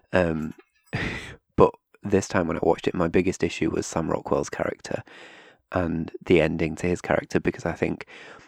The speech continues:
he's most definitely very racist throughout. We hear that he tortures black people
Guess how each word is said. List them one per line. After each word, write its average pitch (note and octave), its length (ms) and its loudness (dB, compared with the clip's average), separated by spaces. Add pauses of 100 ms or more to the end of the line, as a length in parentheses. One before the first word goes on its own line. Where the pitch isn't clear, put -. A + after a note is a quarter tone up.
(240)
he's G2+ 280 0
most F2 280 0
definitely F2 640 0 (320)
very E2 340 6
racist - 760 -2 (100)
throughout. - 480 2
We F2 360 2
hear F#2+ 220 2
that - 180 0
he E2 100 -2
tortures - 540 0
black - 260 -2
people - 480 -4